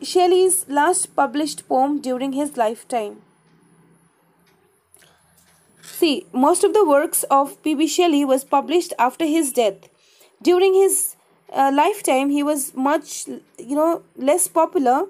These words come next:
than he became after his death. All right,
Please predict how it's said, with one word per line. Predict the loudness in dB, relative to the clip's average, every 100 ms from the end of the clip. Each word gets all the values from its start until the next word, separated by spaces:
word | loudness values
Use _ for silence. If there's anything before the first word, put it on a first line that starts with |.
| -10 -20 _ _
than | -2 0
he | -2
became | -4 -4 -2 -4 -6 _ _ _ -4
after | -4 -2 0 0 -2 _
his | -8 -6 -2
death. | -2 -2 -14 _ _ _ _ _ _ _ _ _ _
All | -4 0
right, | 2 0